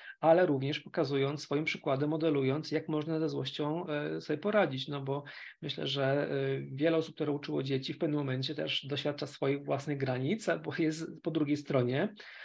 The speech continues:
E, i to, czy w tym momencie wyżyją się na, na, na, na dzieciach, czyli nabuduje się frustracja, frustracja przy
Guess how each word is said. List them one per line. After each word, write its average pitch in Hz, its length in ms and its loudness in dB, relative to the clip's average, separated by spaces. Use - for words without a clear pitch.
E, 147 340 4
i 160 100 0
to, 165 100 4
czy - 80 -4
w - 40 -14
tym 156 100 2
momencie 156 640 2
wyżyją 165 440 4
się 147 180 -2
na, 131 320 2
na, 135 120 -4
na, 151 140 -2
na 151 140 0
dzieciach, 135 360 -4
czyli 139 260 -4
nabuduje 147 580 -2
się 156 160 -4
frustracja, 151 640 -2
frustracja 151 560 -4
przy 147 340 -2